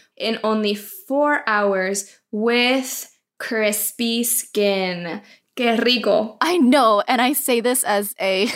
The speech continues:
Speaker 2: <laughs> vegetarian who follows pet pigs on Instagram, and I watch them in their little sanctuaries. Pork is, like, this Cuban national treasure.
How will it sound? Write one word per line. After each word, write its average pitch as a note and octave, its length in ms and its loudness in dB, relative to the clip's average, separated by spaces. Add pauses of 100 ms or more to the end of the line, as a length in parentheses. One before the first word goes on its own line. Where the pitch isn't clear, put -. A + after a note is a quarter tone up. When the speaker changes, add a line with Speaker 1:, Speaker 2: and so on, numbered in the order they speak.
(100)
Speaker 2:
<laughs> - 180 -20
vegetarian G3 1300 -10 (140)
who D#4+ 180 -2
follows C4 460 2
pet - 340 -2
pigs A#3 420 0
on G3+ 340 0
Instagram, G#3 920 -2
and G3+ 160 0
I F#3+ 100 2
watch F#3 420 0
them F#3+ 320 -2
in F#3+ 180 -6
their F#3 140 -2
little F#3 200 -4
sanctuaries. F#3 1160 -6
Pork F#3 460 -8
is, G#3 220 -4
like, E3+ 260 -4
this F3 380 -6
Cuban G3 560 -4
national E3+ 600 -4
treasure. E3 800 -4